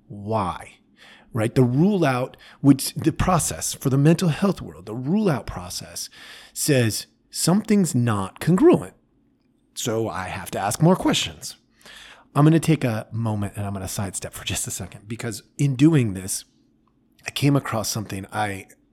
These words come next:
I'm just gonna throw it out there 'cause you as an audience, you're intelligent people,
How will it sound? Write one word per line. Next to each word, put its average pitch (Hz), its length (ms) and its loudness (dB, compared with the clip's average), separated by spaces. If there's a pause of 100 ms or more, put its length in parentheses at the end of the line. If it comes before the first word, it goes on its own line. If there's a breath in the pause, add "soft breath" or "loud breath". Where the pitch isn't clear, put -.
I'm 98 200 -10
just 110 160 -4
gonna 101 160 -2
throw 98 240 -6
it 95 40 -8
out 98 200 -8
there 101 160 -8
'cause 95 360 -12
you 104 200 -10
as 98 80 -10
an 104 80 -8
audience, 95 440 -10
you're 107 60 -8
intelligent 95 540 -12
people, 117 420 -4